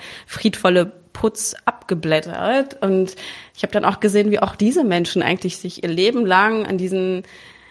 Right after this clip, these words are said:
ja, an ihren Eltern abarbeiten und dass da eben auch so Sachen wie Hass, Gewalt, Aggression und auch psychologische oder psychische Gewalt, emotionale Gewalt halt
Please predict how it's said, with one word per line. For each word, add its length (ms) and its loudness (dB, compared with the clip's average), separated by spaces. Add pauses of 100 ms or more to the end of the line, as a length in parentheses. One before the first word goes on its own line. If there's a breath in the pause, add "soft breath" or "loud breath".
(300 loud breath)
ja, 180 4 (260)
an 100 2
ihren 200 0
Eltern 400 4
abarbeiten 1080 0
und 200 0
dass 160 -2
da 240 4
eben 300 0
auch 300 0
so 140 -6
Sachen 320 -2
wie 120 0
Hass, 520 -4
Gewalt, 540 2
Aggression 800 0
und 220 -4
auch 180 -8
psychologische 1000 0
oder 180 2
psychische 460 0
Gewalt, 360 2
emotionale 580 2
Gewalt 380 0 (300 loud breath)
halt 200 2